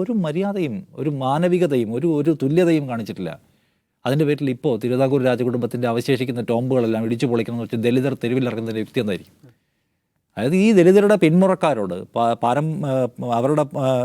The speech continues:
ചരിത്രത്തിലുള്ള മനുഷ്യരോട് ചെയ്തിട്ടുള്ള അനീതിയാണ് ഈ രാജകുടുംബം. ഈ രാജകുടുംബത്തിൻ്റെ ഒരു ശേഷിപ്പ് കൂടെ വേണ്ട, എല്ലാം തകർക്കണമെന്ന് മറ്റുള്ള ദലിതുകളെല്ലാം കൂടി തെരുവിൽ ഇറങ്ങിയാലുണ്ടാകുന്ന അവസ്ഥ എന്തായിരിക്കും? അപ്പോൾ അത്, ആ യുക്തിയാണ് ഇവിടെയും കാണുന്നത്. രണ്ടാമത്തെ എന്താണ്? ചരിത്രത്തിൽ അങ്ങനെ യുദ്ധങ്ങളുണ്ടാകും,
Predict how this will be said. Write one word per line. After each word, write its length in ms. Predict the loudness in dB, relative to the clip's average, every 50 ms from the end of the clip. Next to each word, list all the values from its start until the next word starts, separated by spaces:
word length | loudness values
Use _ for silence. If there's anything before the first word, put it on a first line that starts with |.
| -4 -4 -6 -8 -4 -2
ചരിത്രത്തിലുള്ള 460 | -2 -2 -2 -2 -2 -2 0 0 0 -2
മനുഷ്യരോട് 320 | -4 -6 -8 -8 -6 -6 -6
ചെയ്തിട്ടുള്ള 300 | -6 -6 -8 -6 -4 -4 -4 -2
അനീതിയാണ് 440 | 0 0 0 0 2 0 2 2 2 2
ഈ 20 | 2 2
രാജകുടുംബം. 440 | 2 2 4 2 2 2 0 -4 -4 -4
ഈ 20 | -2 0
രാജകുടുംബത്തിൻ്റെ 580 | 0 0 0 0 0 0 0 0 0 2 2 2 2
ഒരു 60 | 2 2 0
ശേഷിപ്പ് 280 | 0 0 0 -2 0 0
കൂടെ 100 | 0 0 0
വേണ്ട, 160 | -2 -4 -6 -10 -12 _ _ _ _ _ -4 0
എല്ലാം 200 | 0 0 0 0 0
തകർക്കണമെന്ന് 440 | -2 -2 -2 -4 -4 -4 -4 -4 -6
മറ്റുള്ള 220 | -6 -6 -6 -4 -4 -4
ദലിതുകളെല്ലാം 480 | -4 -2 -2 -2 -2 -2 -4 -6 -6 -8
കൂടി 120 | -10 -8 -6
തെരുവിൽ 200 | -4 -2 0 -2
ഇറങ്ങിയാലുണ്ടാകുന്ന 480 | -2 -4 -6 -8 -8 -8 -10 -8 -10 -10
അവസ്ഥ 180 | -12 _ -10 -10 -8
എന്തായിരിക്കും? 400 | -6 -4 -6 -6 -6 -10 -16 -20 _ _ _ _ _ _ _ _ _ _ _ _ _ _ _ _ _ _ _ _ _ -6 -4
അപ്പോൾ 140 | 0 0 2 0 0
അത്, 180 | 0 2 2 2 2 2 0 0
ആ 40 | 0 2 0
യുക്തിയാണ് 360 | -2 -4 0 2 2 2 2 2
ഇവിടെയും 260 | 2 2 2 2 2 0
കാണുന്നത്. 300 | -2 -2 -2 -6 -12 -16 _ _ _ -8
രണ്ടാമത്തെ 380 | -6 -2 -2 -2 0 0 0 0
എന്താണ്? 300 | 0 0 -2 -2 -4 -6 -12 _ _ _ _ _ _ -4
ചരിത്രത്തിൽ 420 | -2 -2 -2 0 -2 -2 -2 -2 -2 -2
അങ്ങനെ 220 | -2 -4 -6 -6 -6 -8 -12 -16 -14 -10 -10
യുദ്ധങ്ങളുണ്ടാകും, 560 | -8 -6 -6 -6 -4 -4 -4 -4 -4 -4 -4